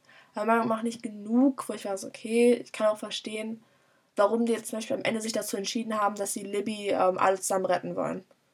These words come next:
Also für mich war das eher dieser Gruppenzwang und nicht wirklich dieses, dass alle auch wirklich waren so, okay, ja, das ist das,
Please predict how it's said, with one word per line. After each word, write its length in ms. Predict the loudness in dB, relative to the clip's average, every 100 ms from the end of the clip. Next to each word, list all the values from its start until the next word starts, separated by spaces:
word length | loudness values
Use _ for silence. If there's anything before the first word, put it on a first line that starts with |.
| _ _ _ _ _ _ 0
Also 180 | 2
für 60 | 4
mich 100 | 4
war 80 | 4
das 120 | 4
eher 120 | 0
dieser 200 | 2 0
Gruppenzwang 680 | 0 -4 -4 -4 2 4 4
und 120 | 0
nicht 140 | -4 -6
wirklich 200 | -8 -10
dieses, 400 | -8 -6 -8 -12 _ _ _ -8
dass 120 | 2 6
alle 200 | 8 6
auch 100 | 2
wirklich 220 | -6 -2
waren 160 | -2
so, 100 | -2
okay, 340 | -4 -4 -4 2
ja, 260 | 8 8 8
das 120 | 4
ist 100 | -4
das, 180 | -6